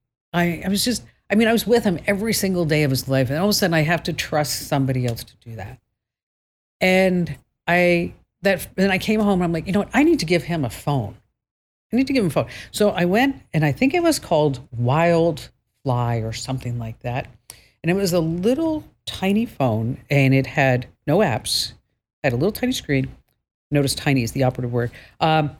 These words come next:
anyway, <laughs> and it had four buttons, and it, Ian could only use it to call me, Barry, my mother, or nine one one. And I explained to him, like, how to use it different ways. "I will always pick you up,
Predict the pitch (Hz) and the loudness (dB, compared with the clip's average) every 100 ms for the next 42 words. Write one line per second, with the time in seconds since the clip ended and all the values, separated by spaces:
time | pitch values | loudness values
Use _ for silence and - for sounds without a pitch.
0 | - 208 151 - - - 175 170 - 180 | -2 0 0 -2 -4 0 2 0 2 2
1 | 151 139 254 - 190 233 190 160 113 110 | 2 0 -8 -4 2 2 2 0 -2 -10
2 | - - _ _ _ _ _ 139 143 131 | -14 -16 _ _ _ _ _ 2 2 2
3 | - - 123 - 147 147 135 147 139 165 | -4 -12 -14 -8 0 0 0 -4 -2 0
4 | 202 202 160 127 151 - 139 - 131 113 | 0 0 0 0 -4 -8 -18 -6 -2 -2
5 | - 131 127 170 262 294 - _ _ _ | -4 -4 0 0 0 -4 -12 _ _ _
6 | _ _ _ 135 127 123 151 220 - 117 | _ _ _ 0 2 2 0 -2 -6 -4
7 | 117 127 143 175 196 - - 131 123 127 | 0 0 0 -2 -4 -10 -4 -2 0 0
8 | 131 123 107 101 - - 147 143 127 - | 2 0 -4 -10 -16 -8 -2 -2 -2 -4
9 | 139 139 160 185 185 139 127 - _ _ | -2 -2 -2 -2 0 0 -2 -8 _ _
10 | _ _ _ _ _ - 185 180 190 - | _ _ _ _ _ -2 2 2 2 -2
11 | 196 175 151 180 - 147 131 208 175 135 | -2 0 0 -2 -4 -6 -4 -6 -2 0
12 | 117 151 170 - _ _ 135 151 160 170 | 0 -2 -8 -12 _ _ -2 0 2 2
13 | 160 165 165 - 160 - 202 160 202 - | 2 0 -2 -4 -6 -4 -2 0 -2 -6